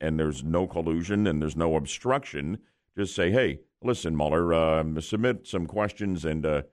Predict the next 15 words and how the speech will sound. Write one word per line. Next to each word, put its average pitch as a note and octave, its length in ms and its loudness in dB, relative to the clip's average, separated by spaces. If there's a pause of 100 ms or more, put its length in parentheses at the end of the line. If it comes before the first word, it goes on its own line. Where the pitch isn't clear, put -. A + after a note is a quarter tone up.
(260)
and F2 160 2
I'll, E2+ 280 4
uh, D#2 180 2
I'll F2 180 2
answer D#2 320 0
in C#2+ 100 0
writing." C2+ 360 0
Yaffe, G2+ 320 2
where G#2+ 200 4
are F#2+ 60 4
you F#2+ 200 6
on E2 80 2
all D2 120 0
of C#2 100 -2
this? - 260 -6